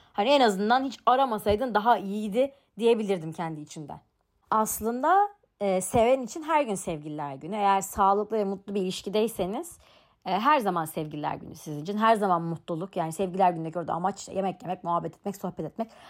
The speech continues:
Aslında sadece beraberlik var gün sonunda. Eğer mutsuz bir ilişkideyseniz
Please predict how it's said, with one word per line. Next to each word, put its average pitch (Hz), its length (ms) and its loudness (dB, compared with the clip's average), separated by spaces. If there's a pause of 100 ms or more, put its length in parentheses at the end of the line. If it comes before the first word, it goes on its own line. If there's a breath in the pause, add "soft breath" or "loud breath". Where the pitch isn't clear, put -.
(180 loud breath)
Aslında 220 340 2
sadece 214 440 4
beraberlik 208 600 4
var 151 100 -4
gün 143 160 -14
sonunda. 160 520 -6 (420 soft breath)
Eğer 233 260 6
mutsuz 240 360 -6
bir 220 80 -4
ilişkideyseniz 208 800 -4